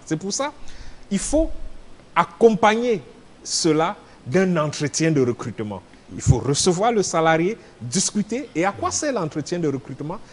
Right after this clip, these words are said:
Ça permet déjà de valider les informations figurant sur le C V du salarié. Ça permet d'apprécier sa motivation et ça permet de cerner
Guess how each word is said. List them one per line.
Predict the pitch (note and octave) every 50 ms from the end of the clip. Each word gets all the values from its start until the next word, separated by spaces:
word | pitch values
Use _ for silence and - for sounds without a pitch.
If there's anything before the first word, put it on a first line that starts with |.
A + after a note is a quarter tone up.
| - -
Ça | - - A3+ A3+
permet | - C4+ C#4+ E4 F#4+ E4
déjà | B3+ A3 F#3 A3 A3 E3+
de | C#3+ B2+ C#3 F#3+
valider | F3+ D3+ C3+ - - A#3+ A#3+ A#3+ C4+ D4+ C#4 D#4+ G4 F4 A3 - - - - - - - - - - - - - - - - - - -
les | C#3+ C#3+ C#3+ D3 C3+ D3+
informations | D#3+ D#3 - E3 D#3+ D#3+ E3 E3 - G3 G3 E3 - - - - - -
figurant | - - - G3+ F#3 F#3+ A#3 C#4 F#4 F#4
sur | A#3+ - - F#3+
le | D#3 C#3+
C | - - - D#3+
V | D3+ D3 D#3+ D3
du | B2+ B2+
salarié. | - - B2+ A#2 A#2 A#2 A2+ A#2+ C3+ F3+ - - - - - - -
Ça | - - F3+ F3+
permet | - B3+ B3 C4+ D#4+ D#4
d'apprécier | G3+ G3+ F#3 - - - - D4 D4+ C#4 - - - F4 F#4+
sa | - - B3 G3
motivation | E3+ D#3 D#3 D3 - - D#3 C#3 C#3+ C#3 - - D#3 D#3+ G3+ - - - - - - - - - -
et | F#3
ça | F#3+ - A#3+ A3+
permet | - - A#3+ B3 C#4 D#4+
de | C4+ G#3+ A3+
cerner | - - - - E4 D#4 D#4 F4 G4+ G#4+